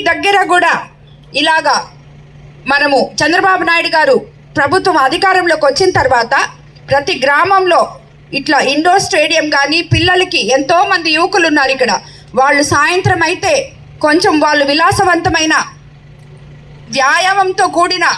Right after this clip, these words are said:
ఆటలు ఆడుకోవాలన్నా వాళ్ళకొక స్టేడియం లాంటిది అవసరం. ప్రతి గ్రామానికి చంద్రబాబు నాయుడు గారు ముఖ్యమంత్రి అయిన తర్వాత ఆయన అనుమతితో నేను తప్పకుండా మీకు యువకులకి అందరికీ చెప్తున్నాను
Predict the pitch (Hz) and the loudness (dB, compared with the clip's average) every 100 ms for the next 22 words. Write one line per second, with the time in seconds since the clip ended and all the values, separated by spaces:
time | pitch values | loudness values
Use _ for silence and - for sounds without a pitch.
0 | - - - - - - - - 262 311 | -8 -20 -20 -20 -20 -20 -20 -2 2 2
1 | 381 359 302 320 339 339 311 302 320 330 | 2 0 2 0 2 2 2 0 0 2
2 | 269 294 285 277 330 311 370 359 339 311 | 0 0 -2 -2 -2 -2 0 -2 0 0
3 | 320 311 269 294 339 349 - - - - | 0 0 2 2 0 -2 -4 -14 -20 -2
4 | 277 - 403 277 302 370 392 403 - 302 | 0 0 -4 -2 0 2 2 0 -4 -6
5 | - - - - - 285 339 359 349 349 | -8 -14 -20 -10 -2 0 2 0 0 -2
6 | 330 320 294 311 392 359 339 339 330 359 | 0 0 2 2 0 -2 -2 -2 -2 0
7 | 339 330 330 247 262 311 330 311 330 392 | 0 0 0 0 2 0 2 2 4 2
8 | 392 381 311 190 - - - 247 294 320 | 0 -2 0 -2 -6 -20 -8 -4 -2 0
9 | 262 311 - 214 311 311 - 415 415 370 | -2 -4 -14 -6 -4 -2 -2 0 0 0
10 | 359 220 - 269 330 330 240 - - - | -2 -2 -6 -6 -6 0 -2 -2 -12 -20
11 | - 247 311 381 403 370 330 359 392 403 | -10 -2 0 2 -2 0 0 0 -2 -2
12 | 359 320 370 339 339 | -4 -2 -2 0 2